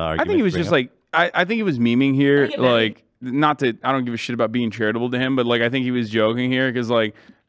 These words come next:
Speaker 2: I have said verbatim the same shit as a joke about, like, "Oh, fellas, like"
Speaker 1: Yeah, but you're not virgin. He is.
Speaker 2: That's true. Uh,
Speaker 1: You know what
Speaker 2: that
Speaker 1: I
Speaker 2: is,
Speaker 1: mean?
Speaker 2: that is true.
Speaker 1: You
Speaker 2: I mean,
Speaker 1: fuck
Speaker 2: here.
Speaker 1: porn stars, bro.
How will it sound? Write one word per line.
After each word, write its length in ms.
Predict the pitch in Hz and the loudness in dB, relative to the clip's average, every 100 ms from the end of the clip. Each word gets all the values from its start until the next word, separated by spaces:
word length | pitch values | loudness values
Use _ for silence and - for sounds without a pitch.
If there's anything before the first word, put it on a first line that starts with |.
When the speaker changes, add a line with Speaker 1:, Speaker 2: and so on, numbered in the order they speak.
| _ 120 | _ 0
Speaker 2:
I 140 | 135 | 2
have 140 | 143 | 0
said 340 | - 135 127 - _ _ | -2 -4 -4 -8 _ _
verbatim 720 | 131 113 139 110 117 117 120 117 | -10 0 0 2 2 2 0 -2
the 60 | |
same 320 | 110 117 117 113 | -2 -4 -4 -4
shit 480 | - 110 117 - - | -2 0 0 -4 -4
as 200 | 113 107 | -2 -2
a 60 | |
joke 520 | 104 113 107 117 - _ _ _ _ _ 113 | 0 2 4 2 -4 _ _ _ _ _ -2
about, 200 | 120 113 | 0 2
like, 160 | 113 | -2
"Oh, 240 | 131 113 104 | -2 -2 -4
fellas, 520 | - 127 120 110 104 | -2 0 2 0 0
like" 240 | 113 104 123 | 0 0 -2
Speaker 1:
Yeah, 60 | |
but 100 | 110 | -4
you're 120 | 101 | -2
not 220 | 117 113 87 | -2 -2 0
virgin. 400 | 104 104 76 69 | 0 0 -6 -6
He 240 | 87 90 | -2 0
is. 300 | 90 69 64 _ _ _ - | 0 -4 -10 _ _ _ -10
Speaker 2:
That's 400 | 147 123 139 127 | -6 0 0 0
true. 400 | - 113 98 104 117 _ _ - - - | -6 -4 -2 -4 -10 _ _ -20 -16 -2
Uh, 40 | |
Speaker 1:
You 220 | 117 113 107 | 0 2 2
know 40 | |
what 40 | 90 | 2
Speaker 2:
that 140 | 127 | 2
Speaker 1:
I 40 | 139 | 2
Speaker 2:
is, 60 | |
Speaker 1:
mean? 120 | 92 95 | 0 0
Speaker 2:
that 180 | 151 | 2
is 160 | 190 202 | 0 0
true. 380 | - 196 107 127 139 _ | 0 0 0 -6 -16 _
Speaker 1:
You 160 | 98 147 | 0 2
Speaker 2:
I 20 | |
mean, 120 | 165 | 4
Speaker 1:
fuck 80 | 175 | 2
Speaker 2:
here. 160 | 160 117 | 2 2
Speaker 1:
porn 320 | 120 113 139 | 4 4 2
stars, 360 | - 95 78 69 | 0 -2 -2 -2
bro. 440 | 78 78 80 | -2 0 0